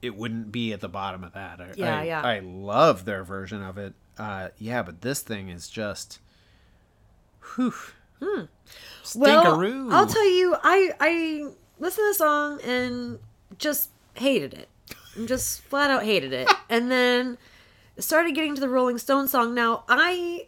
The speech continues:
Speaker 2: like the Aftermath version better than I like the Flowers version.
Speaker 1: Okay.
Speaker 2: I like that guitar a little bit better than the strings. The strings sound so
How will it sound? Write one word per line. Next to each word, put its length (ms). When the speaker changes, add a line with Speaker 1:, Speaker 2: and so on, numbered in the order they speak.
Speaker 2:
like 560
the 680
Aftermath 520
version 420
better 240
than 140
I 80
like 220
the 80
Flowers 440
version. 480
Speaker 1:
Okay. 180
Speaker 2:
I 120
like 240
that 180
guitar 600
a 60
little 140
bit 160
better 200
than 140
the 80
strings. 460
The 80
strings 400
sound 280
so 600